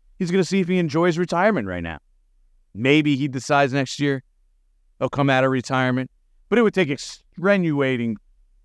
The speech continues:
extenuating circumstances for the conductor to wanna come out of retirement. 'Cause, I mean, man, I, I would love to be in retirement. You know, I mean, on the golf course, you know, playing poker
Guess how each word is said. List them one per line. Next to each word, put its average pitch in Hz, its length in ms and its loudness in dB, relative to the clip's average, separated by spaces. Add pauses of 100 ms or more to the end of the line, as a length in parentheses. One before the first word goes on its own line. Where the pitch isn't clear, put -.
(120)
extenuating 175 760 2
circumstances 92 800 -8 (960)
for 147 420 0 (240)
the 143 100 -4
conductor 139 420 2
to 110 80 0
wanna 104 180 2
come 110 160 -2
out 87 120 0
of 73 80 -8
retirement. 82 380 -4 (640)
'Cause, 139 180 -2
I - 20 -2
mean, 117 180 2
man, 90 220 0 (640)
I, 90 160 0 (260)
I - 80 -4
would 76 120 -6
love 87 140 -4
to - 80 -18
be 65 80 -6
in 62 60 -10
retirement. - 400 -16 (680)
You 82 60 -4
know, 76 60 -2
I 71 40 -2
mean, 69 220 -4
on 104 140 2
the 92 80 -2
golf 101 280 0
course, 110 440 -2 (720)
you 107 80 -4
know, 95 40 -2
playing 123 300 0
poker 123 480 2